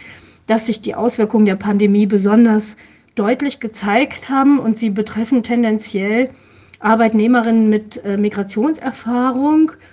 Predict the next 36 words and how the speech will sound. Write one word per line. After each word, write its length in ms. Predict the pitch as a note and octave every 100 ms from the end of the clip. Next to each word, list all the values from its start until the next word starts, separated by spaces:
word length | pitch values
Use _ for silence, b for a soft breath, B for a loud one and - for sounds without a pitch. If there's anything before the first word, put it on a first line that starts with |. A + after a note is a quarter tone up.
| b -
und 240 | B3+ B3
darunter 600 | A3+ B3+ B3+ D4+ D4 C#4
nochmal 520 | B3 B3 A3+ G#3 G#3+
vor 180 | - G#3
allem 260 | A3 B3 A3+
jene 260 | G#3+ A#3
mit 160 | A3 G#3
Fluchterfahrung 1160 | - B3+ - - F3+ - F#3+ E3+ F3 F3 F3+
in 180 | F3+ F#3+
verstärktem 640 | F#3+ G3 F#3 E3+ E3+ F#3+ F3+
Maße. 520 | D3+ F3 - - A#3 b b b b b b b -
Denn 240 | G3 G3+
wir 160 | A3 G3+
wissen, 240 | G#3+ C4
dass 340 | A3 A3 - - G#3 -
das 300 | F3+ G3+ -
diejenigen 540 | C4 B3 C4 C4+ B3+
sind, 320 | A#3 A#3+ A#3 G#3+
die 140 | G3
in 320 | A#3+ A3+ G#3
besonders 460 | G#3 G3+ G3+ G#3+ G#3+
gefährdeten 640 | G#3+ - F#3+ B3 C#4+ C4
Berufen, 800 | A3+ A#3+ C4 B3+ - B3 B3 A#3+ B B B B
äh, 240 | A#3 A3+
tätig 420 | A3+ A#3+ A#3+ G#3+
sind, 220 | G#3+ G#3 -
etwa 260 | A3 G3+
in 180 | F#3 G3+
der 120 | G3+
Gastronomie, 800 | G#3 G#3 - G3+ G3 G3 G3 G3
in 100 | G#3+
der 160 | A3 G#3
Hotellerie, 640 | A3 G#3+ G3 G3 G3 F#3+
also 180 | F3+ G3
in 120 | G#3
solchen, 420 | G#3 G#3 A3 G3+